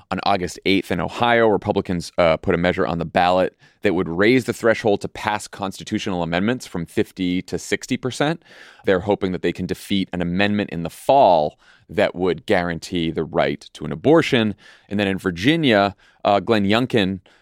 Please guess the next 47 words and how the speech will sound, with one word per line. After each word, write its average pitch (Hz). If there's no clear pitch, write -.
uh, 95
is 87
trying 95
to 87
pass 98
a 90
statewide 90
ban, 82
uh, 95
unless 95
Democrats 98
hold 90
their 87
four-seat 135
majority 95
in 90
the 87
state -
Senate. 85
That'll 85
be 87
a -
November 85
election. 85
So, 82
uh, 82
go 101
to 92
vote 92
save 92
america 85
dot 80
com. 87
We'll 80
have 85
ways 80
for 85
you 76
to 80
help 82
both 80
in, 78
um, 73
the 85
Ohio 85
ballot 78
initiative 78